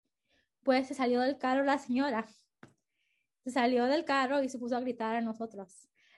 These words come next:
diciendo cosas, ah, malas de los mexicanos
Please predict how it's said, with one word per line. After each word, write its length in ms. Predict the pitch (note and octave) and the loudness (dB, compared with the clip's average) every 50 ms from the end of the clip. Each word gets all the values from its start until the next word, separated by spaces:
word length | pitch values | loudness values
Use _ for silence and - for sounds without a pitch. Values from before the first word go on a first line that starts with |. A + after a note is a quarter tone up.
| _ - | _ -10
diciendo 340 | B3 - C#4 B3+ C4 C4 B3+ | -4 0 2 4 4 4 2
cosas, 960 | B3 A#3+ A#3+ B3 B3+ B3 B3 B3 B3 B3 A#3+ A#3+ A#3+ A#3+ C4 A#3+ G#3+ G#3 A3 G#3+ - | 2 0 0 0 0 2 2 2 2 2 2 2 2 2 2 0 -2 -8 -12 -8 -4
ah, 800 | A#3+ A#3 A#3 A3+ A3 G#3+ G#3+ G#3+ G#3 G#3 G#3 G#3 G#3 G#3 G#3 G3+ G3+ | -2 0 0 0 0 -2 -2 -4 -6 -8 -8 -10 -10 -8 -8 -8 -4
malas 720 | G#3 A3 A3+ A3 A#3+ C4 C4 C4+ C#4 D4+ D#4 - - - - _ | -4 -2 0 0 0 0 0 0 0 -2 -4 -8 -12 -20 -12 _
de 580 | - A3+ A3+ G#3+ G#3 G#3 G#3 G#3 G3+ G3+ G3 G3 | -4 -2 -2 0 0 0 -2 -2 -2 -2 -4 -4
los 160 | G3+ G3 G#3 G#3 | -6 -6 -6 -6
mexicanos 1000 | G3 F3 F3+ F#3 - A3+ A3 C4 C#4+ D#4 D#4 D#4 D4+ D4 D4 C#4+ C#4+ D4 D4+ | -8 -10 -12 -12 -8 -4 0 0 0 0 0 0 0 0 2 2 2 0 -2